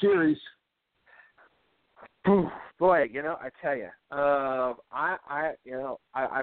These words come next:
Speaker 2: feel like, uh, the National League is a lot harder to call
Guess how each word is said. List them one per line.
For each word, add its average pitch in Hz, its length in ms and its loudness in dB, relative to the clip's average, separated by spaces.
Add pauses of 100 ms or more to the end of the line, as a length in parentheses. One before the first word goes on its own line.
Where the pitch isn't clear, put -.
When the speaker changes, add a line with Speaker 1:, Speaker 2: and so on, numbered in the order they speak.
Speaker 2:
feel 170 220 2
like, 143 240 0 (100)
uh, 104 380 0 (1600)
the 123 80 -2
National 170 420 2
League 143 280 -2
is 117 80 -6
a 113 60 4
lot 127 380 4
harder 147 420 -4
to 135 80 -10
call 117 640 -2